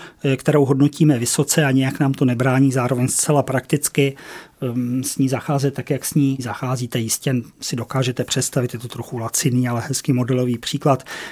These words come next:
eh, dokážete si představit člověka, který je při snídani hluboce dojat,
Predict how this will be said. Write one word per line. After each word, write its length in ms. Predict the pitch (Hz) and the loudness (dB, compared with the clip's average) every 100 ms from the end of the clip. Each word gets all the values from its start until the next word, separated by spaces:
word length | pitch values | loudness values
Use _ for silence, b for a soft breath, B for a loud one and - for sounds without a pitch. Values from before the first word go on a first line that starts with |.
| B | B
eh, 220 | 117 123 123 | -8 -6 -6
dokážete 480 | 123 - 131 127 123 | -6 -2 -2 0 -2
si 140 | 143 | -2
představit 460 | - 127 - 123 120 | -2 -4 0 0 0
člověka, 400 | - 127 123 123 | 0 0 0 -4
který 280 | - 123 | -4 0
je 100 | 120 | 0
při 200 | 113 - | 0 -4
snídani 420 | 131 - 131 131 127 | -2 0 2 4 4
hluboce 420 | 123 120 - 139 | 2 -2 0 0
dojat, 340 | 120 123 113 | 2 0 -2